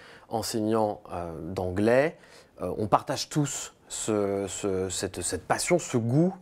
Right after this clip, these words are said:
pour la langue et pour la musicalité de la langue. Ça, c'est le premier point. Ensuite, je, je pense qu'au-delà de véhiculer, euh, voilà, un sens, euh, phonologique dans la langue, il y a vraiment aussi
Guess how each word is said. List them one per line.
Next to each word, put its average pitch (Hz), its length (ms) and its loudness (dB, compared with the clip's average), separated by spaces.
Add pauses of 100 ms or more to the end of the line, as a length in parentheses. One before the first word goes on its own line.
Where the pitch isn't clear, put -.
pour 117 140 4
la 110 80 4
langue 127 220 4
et 113 40 2
pour 110 140 -4
la 104 80 -2
musicalité 107 640 0
de 98 60 -2
la 95 80 0
langue. 87 220 -4 (220)
Ça, 170 160 2
c'est 151 80 0
le - 60 -4
premier 131 260 0
point. 107 340 -2
Ensuite, 165 420 2
je, 147 180 0
je 127 180 2
pense 160 300 4
qu'au-delà 143 880 4
de 131 100 -6
véhiculer, 131 760 0 (440)
euh, 92 520 -2 (300)
voilà, 104 360 2
un 98 100 -4
sens, - 440 -4
euh, 90 400 -2
phonologique 113 920 2
dans 101 200 0
la 101 120 2
langue, 160 400 4
il 110 60 -4
y 107 60 4
a 107 60 4
vraiment 123 300 4
aussi 170 460 0